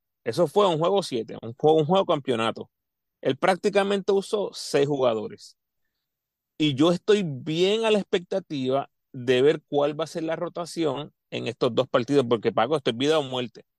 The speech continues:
Ahora no hay break. Eh, vimos cómo con Selvia, ¿verdad?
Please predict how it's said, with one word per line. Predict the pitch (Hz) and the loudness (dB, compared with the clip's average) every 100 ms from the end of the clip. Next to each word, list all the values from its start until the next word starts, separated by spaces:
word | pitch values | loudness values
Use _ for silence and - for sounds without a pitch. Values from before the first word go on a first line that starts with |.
| _ | _
Ahora | - 117 139 | -8 -4 -2
no | 135 | 0
hay | 127 | 0
break. | 113 107 92 _ _ _ _ _ | 0 0 -4 _ _ _ _ _
Eh, | 117 117 117 113 131 | -4 -2 0 -2 -8
vimos | 113 127 135 160 - | -8 -4 -4 -4 -4
cómo | 170 170 | -6 -4
con | 170 170 | -6 -6
Selvia, | 156 196 185 156 | -4 -4 -2 0
¿verdad? | 135 135 175 | 0 0 -2